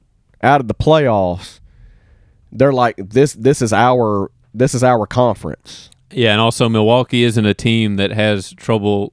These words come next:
Speaker 2: closing out games and series like the
Speaker 1: Like Philadelphia.
Speaker 2: seventy-sixers.
Speaker 1: Yeah, we're talking to you, Doc Rivers.
Speaker 2: Yeah, so, so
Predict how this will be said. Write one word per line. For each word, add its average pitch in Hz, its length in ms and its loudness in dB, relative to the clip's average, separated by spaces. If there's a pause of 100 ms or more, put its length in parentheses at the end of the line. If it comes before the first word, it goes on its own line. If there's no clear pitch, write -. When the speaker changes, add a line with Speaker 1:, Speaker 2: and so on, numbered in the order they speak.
Speaker 2:
closing 107 400 -4
out 104 220 -4
games 101 340 -4
and 98 100 -10
series 98 480 -4
like 95 200 -4
the 95 320 -8
Speaker 1:
Like 113 260 0
Philadelphia. 131 580 0
Speaker 2:
seventy-sixers. 87 280 -6
Speaker 1:
Yeah, 123 160 4
we're 135 160 0
talking 131 380 0
to 113 40 0
you, 123 160 2
Doc 101 300 -2
Rivers. 87 340 -2
Speaker 2:
Yeah, 117 200 2
so, 127 440 2 (400)
so 139 460 0